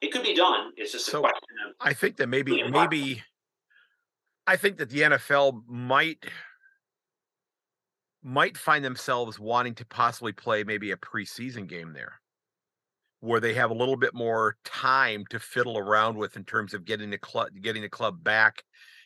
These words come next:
Speaker 2: getting them reestablished here, getting their, their body clocks back right before the season starts.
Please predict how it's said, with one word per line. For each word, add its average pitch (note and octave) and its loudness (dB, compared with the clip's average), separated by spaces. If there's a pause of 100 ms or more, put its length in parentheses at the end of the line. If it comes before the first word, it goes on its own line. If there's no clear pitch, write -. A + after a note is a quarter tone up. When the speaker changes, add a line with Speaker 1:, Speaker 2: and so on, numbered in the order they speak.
(140)
Speaker 2:
getting A#2 -2
them G#2+ -4
reestablished G#2+ -2
here, G2+ -4
getting G#2+ -8
their, G#2 0
their G2+ -6
body G2 0
clocks F#2+ -2
back G2 -4
right G2+ 0
before G2+ -8
the F#2 -6
season F#2 -10
starts. - -10